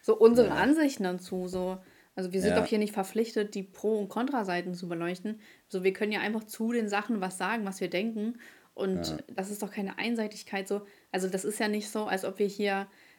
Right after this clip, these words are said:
Speaker 1: ähm, äh, Mister Wissen to go sind. Ich, ich nehme den zu oft als Beispiel, ne? Aber es ist ja, also wir sagen ja nicht so, „Hey Leute, wir sind total objektiv und bla bla.“ Wir sagen nur unsere
Speaker 2: Mhm.
Speaker 1: Meinung dazu.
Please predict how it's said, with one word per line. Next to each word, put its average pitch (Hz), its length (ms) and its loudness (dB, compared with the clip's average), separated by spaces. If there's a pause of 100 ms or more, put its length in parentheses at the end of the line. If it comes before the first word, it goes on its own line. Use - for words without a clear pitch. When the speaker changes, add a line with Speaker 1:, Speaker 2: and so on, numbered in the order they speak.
Speaker 1:
ähm, 190 540 2 (260)
äh, 190 180 -2
Mister 208 320 0
Wissen 208 220 -2
to 202 140 -8
go 196 260 4
sind. 208 160 -4
Ich, - 160 -12 (320)
ich 185 180 -12
nehme 190 280 -2
den 185 160 -4
zu - 180 -12
oft - 120 -10
als 240 120 -8
Beispiel, 277 380 -2
ne? 202 140 -6 (340)
Aber 202 260 2 (540)
es - 180 -4
ist 240 120 -2
ja, 214 260 2 (240)
also 196 220 -2
wir 196 80 2
sagen 226 260 4
ja 214 80 0
nicht 208 200 0
so, 208 140 -2
„Hey 233 180 -4
Leute, 202 280 -4
wir 190 40 -6
sind 190 220 -8
total - 280 -6
objektiv 220 460 -4
und 208 60 -4
bla 196 120 -6
bla.“ 202 180 -4 (240)
Wir 196 100 -2
sagen 196 220 2
nur 208 200 2
unsere 220 240 0
Speaker 2:
Mhm. 214 60 -2
Speaker 1:
Meinung 277 280 2
dazu. 185 420 -6